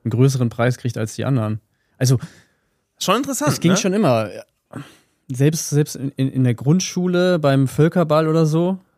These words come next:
Speaker 1: war schon wichtig, da zu gewinnen.
Speaker 2: Ja. Und bei mir wär's auch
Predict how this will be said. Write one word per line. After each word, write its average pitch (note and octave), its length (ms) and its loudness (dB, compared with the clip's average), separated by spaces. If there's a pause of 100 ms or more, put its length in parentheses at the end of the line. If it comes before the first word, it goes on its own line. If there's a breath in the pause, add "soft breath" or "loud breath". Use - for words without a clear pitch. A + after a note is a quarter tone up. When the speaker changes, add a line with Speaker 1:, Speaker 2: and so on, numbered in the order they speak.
(240)
Speaker 1:
war A#2+ 120 2
schon E3 200 0
wichtig, F3+ 280 -6
da F3 140 -8
zu F3+ 100 -6
gewinnen. D3 420 -2
Speaker 2:
Ja. B2 200 -8 (540)
Und C#3+ 300 -2 (500)
bei C#3 220 2
mir E3+ 200 2
wär's D#3 200 2
auch F3 360 -2